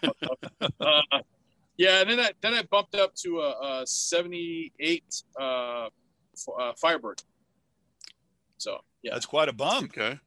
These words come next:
Speaker 1: You
Speaker 3: yeah.
Speaker 1: put a trunk on it, at least, you know, you gotta get
Speaker 2: Yeah.
Speaker 1: used to driving with that, th-, you know, the caboose out there.
Speaker 2: Right, exactly, exactly,
Speaker 1: Oh.
Speaker 2: exactly.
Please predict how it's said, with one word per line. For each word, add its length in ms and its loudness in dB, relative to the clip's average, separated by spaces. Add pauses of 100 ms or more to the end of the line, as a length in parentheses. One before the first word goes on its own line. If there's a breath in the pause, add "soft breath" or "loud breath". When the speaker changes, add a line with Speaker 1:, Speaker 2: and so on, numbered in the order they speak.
Speaker 1:
You 80 -8
Speaker 3:
yeah. 120 -2
Speaker 1:
put 140 0
a 80 -2
trunk 360 -2
on 200 -2
it, 120 -6 (140)
at 140 -12
least, 380 -8
you 100 -4
know, 220 -2
you 140 -6
gotta 160 2
get 160 4
Speaker 2:
Yeah. 60 -8
Speaker 1:
used 160 -10
to 60 -14
driving 340 0
with 120 -6
that, 180 0 (120)
th-, 140 -4
you 180 -8
know, 100 -2
the 80 -6
caboose 480 -8
out 220 -10
there. 260 -12 (460 soft breath)
Speaker 2:
Right, 320 0
exactly, 480 -6
exactly, 340 -4
Speaker 1:
Oh. 100 -6
Speaker 2:
exactly. 260 -12